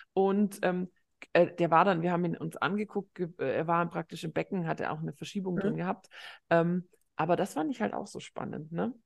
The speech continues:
Speaker 1: Dass die eine Seite, da kann man dann das schön langsam arbeiten und in der anderen macht man so sich, solche Hüpfer. Also
Speaker 2: Ja, weil, also immer, ne, würden wir ja auch tun, ne? Also wenn, wenn
Speaker 1: Ja.
Speaker 2: wir uns in einer Situation unwohl fühlen, dann versuchen wir, die ja bestmöglich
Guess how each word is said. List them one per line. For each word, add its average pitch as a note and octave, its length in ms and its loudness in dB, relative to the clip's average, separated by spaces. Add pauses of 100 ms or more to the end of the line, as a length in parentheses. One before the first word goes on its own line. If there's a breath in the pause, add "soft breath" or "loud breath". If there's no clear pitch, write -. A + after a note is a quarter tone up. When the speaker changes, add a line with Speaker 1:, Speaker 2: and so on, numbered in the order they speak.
(360)
Speaker 1:
Dass E3+ 180 -2
die - 160 -6
eine E3+ 240 2
Seite, A#3 280 0
da F#3+ 140 2
kann F3+ 180 -8
man F3 160 -2
dann E3 280 -2
das - 240 -8
schön E3+ 140 -2
langsam F#3 340 0
arbeiten A3+ 460 2
und F3+ 140 -6
in F#3 80 -2
der F3+ 140 2
anderen F#3 300 -2
macht F3 200 -6
man E3+ 160 -2
so E3+ 120 -8
sich, E3+ 280 -10
solche F3 280 -4
Hüpfer. - 440 -4 (240)
Also D3+ 300 -10
Speaker 2:
Ja, B3 240 8
weil, A3+ 240 8
also G3 180 8
immer, G3 300 10
ne, D#4+ 260 4 (680)
würden F#3+ 300 10
wir F#3+ 80 12
ja F3 180 10
auch G#3+ 120 10
tun, D#3+ 220 0
ne? A3+ 200 4
Also F3 220 6
wenn, F3 340 6
wenn F3 280 2
Speaker 1:
Ja. G#3+ 80 6
Speaker 2:
wir F#3 200 8
uns - 120 -10
in F3 140 4
einer F3+ 240 8
Situation F3+ 520 6
unwohl G#3 400 10
fühlen, A#3+ 480 6 (240 soft breath)
dann F3+ 120 4
versuchen F#3+ 440 10
wir, G3 160 12
die F#3+ 280 2
ja F3+ 340 8
bestmöglich G#3 1300 8